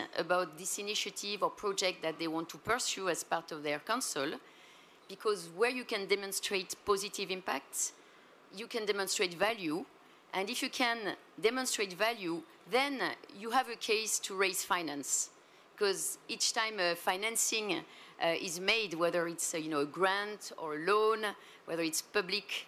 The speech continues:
or private, the question is, how do I get my money back? I'm making an investment. How do you convince me that I, I'll get my money back either in, in cash to repay the loan or in kind because it's public investment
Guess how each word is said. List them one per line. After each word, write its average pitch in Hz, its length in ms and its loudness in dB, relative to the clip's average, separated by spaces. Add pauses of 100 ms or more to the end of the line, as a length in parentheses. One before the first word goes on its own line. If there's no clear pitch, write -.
or 160 60 -2
private, - 800 -2 (500)
the 208 80 0
question 269 440 0
is, 214 360 0 (300)
how 226 200 2
do 220 140 0
I 208 80 4
get 190 180 0
my 196 100 0
money 247 260 2
back? - 260 -2 (240)
I'm 202 140 -4
making 190 300 -4
an 170 80 -2
investment. 160 920 0 (380)
How 226 180 2
do 202 100 -12
you 220 100 -6
convince 226 560 0
me 214 220 0
that 190 400 2
I, 175 260 0
I'll 185 100 -2
get 185 200 -4
my 180 100 0
money 185 300 0
back 175 380 0
either 175 240 4
in, 156 380 0
in 143 160 -8
cash 220 600 2 (220)
to - 80 -10
repay 165 320 -2
the 160 140 0
loan 240 520 6
or 156 160 4
in 160 180 -2
kind 202 460 0 (200)
because 165 340 -4
it's 175 160 -6
public 160 460 -6
investment 165 640 0